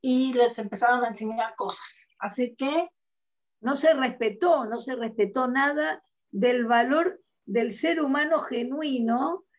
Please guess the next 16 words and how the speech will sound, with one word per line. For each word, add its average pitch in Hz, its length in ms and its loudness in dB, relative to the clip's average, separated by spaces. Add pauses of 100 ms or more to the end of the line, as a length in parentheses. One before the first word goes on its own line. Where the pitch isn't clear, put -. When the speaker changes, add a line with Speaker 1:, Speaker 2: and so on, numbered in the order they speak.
(140)
Speaker 2:
de 226 160 4
ningún 262 500 0
lado, 302 380 6
sino 240 380 -4
que 294 120 -2
se - 160 -2
avalla-, 220 540 4 (240)
se - 160 0
avasalló, 226 760 0
se 240 180 -10
impuso, 254 540 -4
se 220 180 2
colonizó. 226 920 4 (680)
Se 226 200 0
colonizó 262 640 4
Speaker 1:
Exacto. - 100 -6